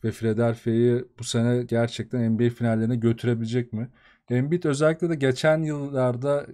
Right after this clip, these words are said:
ki geçen sezon Simmons da, e, yoktu. Çok fena bir takım haline gelmişlerdi. Tek başına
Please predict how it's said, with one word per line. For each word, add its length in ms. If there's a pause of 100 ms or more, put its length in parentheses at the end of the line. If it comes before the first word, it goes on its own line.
(140)
ki 120
geçen 340
sezon 280
Simmons 540
da, 220
e, 220 (280)
yoktu. 440
Çok 320 (180)
fena 420
bir 60
takım 280
haline 260
gelmişlerdi. 540
Tek 240
başına 400